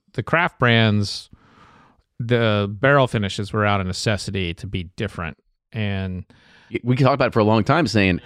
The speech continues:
Speaker 2: "How do you separate yourself? How do you differentiate yourself from the big brands?"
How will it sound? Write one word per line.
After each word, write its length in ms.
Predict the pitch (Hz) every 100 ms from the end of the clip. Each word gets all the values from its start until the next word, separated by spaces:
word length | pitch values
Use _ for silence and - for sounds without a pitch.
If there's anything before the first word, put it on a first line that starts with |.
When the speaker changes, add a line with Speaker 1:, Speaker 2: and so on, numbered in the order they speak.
| -
Speaker 2:
"How 140 | 127 131
do 80 |
you 140 | 143 131
separate 520 | - 120 113 120 -
yourself? 300 | 131 - -
How 140 | 107 151
do 60 |
you 60 | 170
differentiate 460 | 120 139 123 165
yourself 320 | 131 - 92 -
from 100 | 98
the 60 |
big 200 | 87 101
brands?" 420 | 113 131 120 85